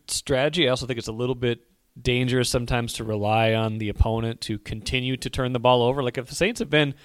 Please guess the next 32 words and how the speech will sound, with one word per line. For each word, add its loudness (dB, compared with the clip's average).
in 2
these 4
games, 0
even -4
though 2
they 2
have -2
this -2
kind -4
of -8
wild 0
turnover -2
differential, -6
it -4
probably -4
says -2
they've -2
got -2
some -8
talent, -2
they've -2
got -4
some -8
good -2
players. 0
You -2
don't -6
wanna -6
just -10
go -6
in -6
saying, -8